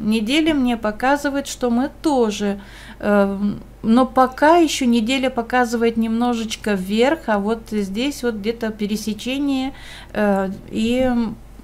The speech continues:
будем идти вниз. Но, как я и говорила, сначала пойдём отрабатывать очень, даже возможно, что мы вот один сто тридцать, да, один сто тридцать мы придём,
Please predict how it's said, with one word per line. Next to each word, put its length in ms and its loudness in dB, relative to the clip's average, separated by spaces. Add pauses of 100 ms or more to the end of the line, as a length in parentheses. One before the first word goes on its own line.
(120)
будем 680 0
идти 480 -4
вниз. 640 0 (540)
Но, 360 2
как 260 0
я 60 4
и 40 2
говорила, 440 4
сначала 420 0
пойдём 360 0
отрабатывать 840 -2
очень, 440 -2
даже 240 2
возможно, 560 2
что 320 -4
мы 320 0
вот 440 -4
один 680 2 (340)
сто 920 2
тридцать, 540 -2
да, 320 0
один 520 -2
сто 220 -8
тридцать 460 -6
мы 160 -2
придём, 500 -2